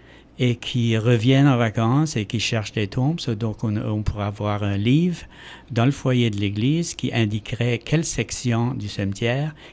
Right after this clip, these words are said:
quelle rangée et tout ça. Ça serait très facile et un bon service à donner aux gens.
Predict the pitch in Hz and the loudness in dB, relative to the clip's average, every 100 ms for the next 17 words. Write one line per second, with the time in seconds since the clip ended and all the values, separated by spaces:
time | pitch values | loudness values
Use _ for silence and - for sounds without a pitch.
0 | - 131 117 101 98 92 123 147 143 107 | -4 0 2 2 0 -2 0 0 0 -6
1 | - - 117 - - - 110 - 120 - | -8 -6 -4 -6 -8 -6 -6 -6 -6 -6
2 | 107 - 123 139 120 127 131 113 104 117 | -8 -8 -8 -8 -6 -4 -2 -2 -2 -4
3 | - 110 - 117 - 107 101 101 101 104 | -4 -6 -6 -8 -6 -4 -2 0 0 -2
4 | 95 - | -6 -10